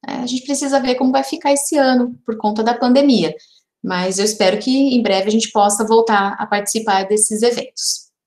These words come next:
Bom, como surgiu dúvida com relação às siglas, né, no, na reunião anterior, então eu aproveitei pra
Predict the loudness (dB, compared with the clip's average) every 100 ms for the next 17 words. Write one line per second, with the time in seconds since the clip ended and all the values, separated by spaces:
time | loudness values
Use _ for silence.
0 | _ _ -10 -8 -8 -10 -16 -20 -20 -20
1 | -20 _ 0 0 0 0 2 4 2 4
2 | 2 2 0 -2 -4 -10 _ -16 -14 -6
3 | -2 0 0 0 0 0 -2 -2 0 0
4 | -2 -4 -10 -12 -10 -6 -4 -6 -6 -8
5 | -8 -6 -6 -6 -6 -4 0 2 4 2
6 | -2 -20 -20 _ 0 2 2 2 4 4
7 | 4 2 0 -4 -6 -6